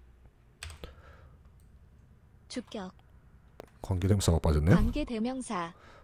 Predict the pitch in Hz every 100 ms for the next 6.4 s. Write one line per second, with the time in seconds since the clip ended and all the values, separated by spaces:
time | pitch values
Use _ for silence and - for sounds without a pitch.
0 | - - - 98 80 95 190 - 104 101
1 | 127 - 180 180 175 180 190 180 123 143
2 | 139 135 135 139 139 98 107 107 151 214
3 | 269 254 226 226 202 175 170 - - -
4 | - - 139 151 143 131 127 117 107 85
5 | 101 190 214 - 180 190 208 220 226 147
6 | 143 190 226